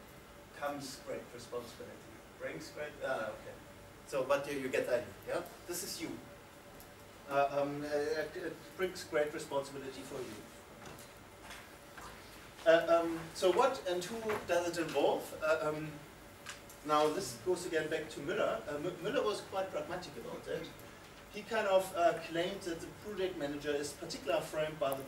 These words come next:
project organization that is set up by the following. Uh, um, with a few of you, I had already stakeholder management and governance. Um,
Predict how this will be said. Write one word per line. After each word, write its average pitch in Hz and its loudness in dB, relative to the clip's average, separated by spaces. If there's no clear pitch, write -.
project 143 -2
organization 131 -2
that - 0
is 151 -2
set 160 0
up - 0
by 147 6
the 135 -2
following. - -2
Uh, 151 4
um, 143 -2
with - -2
a 202 2
few 262 -4
of 214 -2
you, 202 -2
I 151 4
had - -4
already 131 -2
stakeholder 147 0
management 151 -6
and 139 -6
governance. 151 -4
Um, 139 4